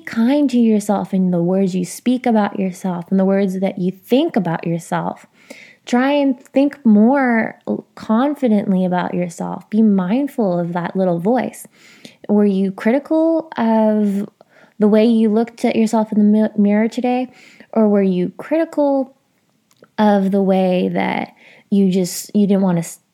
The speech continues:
do something because you weren't confident how it would look? That, that is one thing. And it's just being less mean. And sometimes, yeah, like, I, I am objective, like, yes, I have a pimple.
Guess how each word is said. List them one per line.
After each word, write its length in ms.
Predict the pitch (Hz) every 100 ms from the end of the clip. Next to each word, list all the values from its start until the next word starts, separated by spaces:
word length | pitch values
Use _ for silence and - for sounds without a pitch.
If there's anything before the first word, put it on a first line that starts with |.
| _ -
do 160 | 202
something 440 | 196 208 190 208 196
because 300 | 185 185 185
you 60 |
weren't 220 | 190 208 -
confident 500 | 196 196 196 190 185
how 160 | 185
it 100 | 180
would 80 | 185
look? 340 | 180 190 190 - - - - 220
That, 420 | 220 220 220 - 226
that 160 | 240
is 180 | 262 220
one 280 | 214 196 190
thing. 440 | 185 185 196 226 -
And 200 | 208 214
it's 140 | 220
just 300 | 277 277 - - 208 -
being 560 | 240 277 294 294 277 _ _ _ _ _ -
less 540 | 202 214 285 - - -
mean. 880 | 196 175 175 175 196 165 - 185 208 -
And 320 | 190 180 - _ _ _
sometimes, 580 | 220 240 269 269 262 254
yeah, 300 | 349 381 -
like, 340 | 196 185 - - _ _ - -
I, 220 | 190 190
I 140 | 190 190
am 260 | 190 190
objective, 500 | 190 180 208 240 226
like, 220 | 185 165 202
yes, 180 | 175
I 40 | 170
have 240 | 165 170
a 80 | 165
pimple. 500 | - 233 214 - -